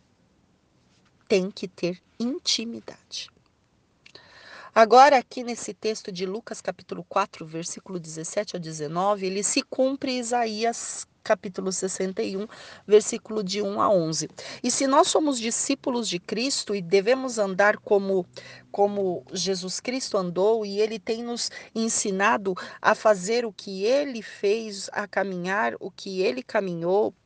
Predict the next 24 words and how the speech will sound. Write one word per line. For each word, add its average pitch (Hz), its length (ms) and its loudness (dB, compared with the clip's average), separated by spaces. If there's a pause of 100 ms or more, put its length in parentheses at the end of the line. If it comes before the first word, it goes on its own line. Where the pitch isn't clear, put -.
a 190 100 -2
sentir 196 540 -4
o 208 60 -8
que 175 260 -8
ele 202 240 0
sentia, 208 540 0 (280)
então 196 320 2
esse - 220 -2 (220)
texto 208 400 2
de 175 140 -4
Isaías 180 540 -2
sessenta 175 440 -4
e 165 160 -6
um, 156 100 -6
de 160 140 -6
um 175 140 -4
a 196 80 2
onze, 170 260 0
é 175 40 2
pra 180 180 2
você 208 300 -2
e 156 80 -4
pra 226 200 6
mim, 254 240 -2